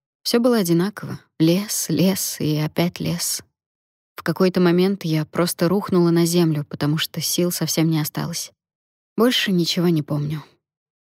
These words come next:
Очнувшись, я поняла, что нахожусь в помещении, в ветхом сарае. Сил не было даже пошевелиться. Я была очень голодна и чувствовала человека рядом. Во мне боролись два чувства:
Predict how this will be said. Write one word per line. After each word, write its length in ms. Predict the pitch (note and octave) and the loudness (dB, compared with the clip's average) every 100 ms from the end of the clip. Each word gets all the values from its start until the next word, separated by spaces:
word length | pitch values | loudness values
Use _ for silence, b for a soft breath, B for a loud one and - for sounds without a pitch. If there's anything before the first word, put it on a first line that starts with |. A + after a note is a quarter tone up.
| - | -6
Очнувшись, 920 | F#3 - A3 C#4 - G3+ - - - | -4 0 2 2 0 -4 -4 -4 -4
я 240 | E3+ F#3 F3+ | -2 -2 0
поняла, 380 | G3 G3+ A3 | 0 2 2
что 180 | A#3 - | 0 2
нахожусь 500 | F#3 F3+ F#3 A3 - | 2 2 0 0 -2
в 140 | - - | -6 -4
помещении, 880 | F#3 G3 - F#3+ E3 D3 C3+ D#3 _ _ - | 0 0 0 0 0 0 -6 -10 _ _ -4
в 60 | F3 | 0
ветхом 440 | F#3+ G3+ - F3+ | 2 0 0 -2
сарае. 480 | - F3 D#3+ A#2+ C#3+ _ _ _ _ _ _ _ | -2 -2 -4 -6 -10 _ _ _ _ _ _ _
Сил 260 | - G#3 G3 | -2 2 4
не 160 | F#3+ | 4
было 180 | F3+ E3+ | 4 2
даже 240 | E3 E3+ E3 | 2 0 -2
пошевелиться. 840 | E3 - F3 E3 C#3+ - - D#3 _ _ _ _ _ _ - | -4 -2 0 0 -2 -4 -8 -10 _ _ _ _ _ _ 0
Я 160 | F3 | 2
была 280 | E3 F3 F3 | 2 2 2
очень 340 | F3 - F3+ E3+ | 0 0 0 2
голодна 600 | F3 F3+ E3+ D#3 D3+ D3 | 2 2 2 2 0 -2
и 80 | |
чувствовала 560 | D3+ - F#3+ F3 D#3 E3 | -4 -4 -2 0 0 0
человека 640 | - E3+ E3 D#3+ D3 - | -2 -2 0 0 -4 -6
рядом. 460 | C#3+ C#3+ D#3+ D#3 - _ _ _ _ _ _ _ | -8 -8 -8 -12 -14 _ _ _ _ _ _ _
Во 140 | F3+ F3+ | 2 4
мне 180 | A#3 | 4
боролись 460 | C#4 E3+ F#3 F#3+ - | 4 2 2 0 -2
два 240 | D3+ E3+ | 0 0
чувства: 500 | F#3+ - F3 - E3+ | -2 -4 -6 -6 -10